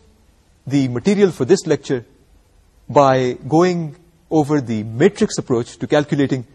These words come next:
the portfolio risk. In the matrix approach, we set up a simple matrix whose dimensions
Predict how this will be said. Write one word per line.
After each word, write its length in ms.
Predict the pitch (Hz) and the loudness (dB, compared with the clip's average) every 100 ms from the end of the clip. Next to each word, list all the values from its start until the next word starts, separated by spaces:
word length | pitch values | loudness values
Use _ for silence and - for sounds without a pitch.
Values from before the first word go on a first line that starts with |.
| - | -12
the 300 | 123 117 110 - _ | -4 -2 -2 -8 _
portfolio 500 | 139 117 - 165 120 | 2 2 2 2 2
risk. 360 | 107 170 - - _ _ _ _ _ _ _ _ _ _ _ _ _ _ _ _ _ _ _ | 0 -2 -2 -12 _ _ _ _ _ _ _ _ _ _ _ _ _ _ _ _ _ _ _
In 120 | 196 185 | 4 4
the 60 | |
matrix 360 | 180 240 240 - | 4 0 -2 -2
approach, 480 | - 175 - - - _ _ _ _ _ _ _ _ _ _ _ - | 2 2 2 -6 -18 _ _ _ _ _ _ _ _ _ _ _ -6
we 460 | 143 156 147 131 - _ _ _ _ - | 0 0 0 -6 -10 _ _ _ _ -10
set 240 | - 190 | -2 0
up 180 | 180 147 | 0 0
a 100 | 117 | -2
simple 360 | - 175 156 | -2 -2 -2
matrix 600 | 123 143 - 202 - - _ _ _ _ _ _ _ _ - | 0 -2 0 -4 -4 -12 _ _ _ _ _ _ _ _ 0
whose 180 | 156 120 | 0 2
dimensions 800 | 127 131 165 - 175 147 - | 0 2 -2 0 -2 -4 -10